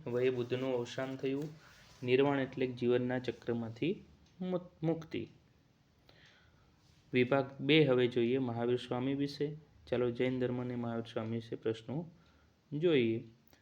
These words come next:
જૈન ધર્મના પ્રથમ તીર્થંકર કોણ હતા? તો ઋષભદેવ હતા. જ્યારે મહાવીર સ્વામી તો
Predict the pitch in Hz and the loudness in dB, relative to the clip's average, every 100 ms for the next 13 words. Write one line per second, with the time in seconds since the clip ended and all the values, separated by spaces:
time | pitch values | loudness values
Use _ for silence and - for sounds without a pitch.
0 | _ _ 131 135 143 139 135 131 131 131 | _ _ 0 4 4 2 0 2 0 0
1 | 127 139 135 135 131 135 131 127 135 139 | -2 0 2 2 2 2 4 2 4 2
2 | 131 131 127 - - _ - _ _ _ | 2 0 -2 -4 -14 _ -20 _ _ _
3 | _ _ _ - _ - 139 131 151 127 | _ _ _ -20 _ 2 4 8 8 8
4 | 120 110 104 107 - - - _ - - | 4 2 0 -6 -12 -20 -20 _ -20 -20
5 | - _ - 139 123 123 123 123 131 131 | -20 _ -10 -4 0 2 2 2 2 2
6 | - 135 131 131 151 180 | 0 0 0 4 2 2